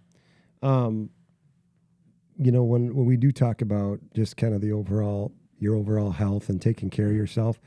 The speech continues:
<clears throat> I always have the image of, you know, military, you know, <laughs> you, the old, the old movies probably aren't even, you know, <laughs> true, but, you know, they're going to running and doing all that stuff. But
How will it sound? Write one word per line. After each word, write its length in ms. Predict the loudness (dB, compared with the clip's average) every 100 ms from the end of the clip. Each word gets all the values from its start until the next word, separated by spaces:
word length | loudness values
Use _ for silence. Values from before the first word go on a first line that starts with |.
| -20 _ _
<clears throat> 300 | _ _ 6
I 380 | 8 10 8 4
always 200 | 4 4
have 140 | 2
the 120 | 4 4
image 240 | 2 2
of, 200 | 0 0
you 140 | 0 2
know, 160 | 2
military, 800 | 2 2 2 2 2 2 2 -2 -6 _ _ _
you 80 | 2
know, 240 | 2 0 -2
<laughs> 100 | 0 2
you, 300 | 2 2 2
the 120 | 4
old, 180 | 4 6
the 340 | 4 4 4
old 180 | 6 6
movies 400 | 6 6 6 2
probably 260 | 2 4 4
aren't 120 | 4
even, 280 | 2 2 2
you 100 | 4
know, 160 | 4 4
<laughs> 20 |
true, 300 | 6 6 8
but, 120 | 6
you 80 | 2
know, 160 | 4 4
they're 100 | 4
going 340 | 4 4 4
to 180 | 2 0
running 640 | 0 0 2 2 2 2 2
and 260 | 2 2 4
doing 200 | 4 4
all 160 | 2
that 180 | 0 -2
stuff. 380 | -2 0 0 0
But 160 | -2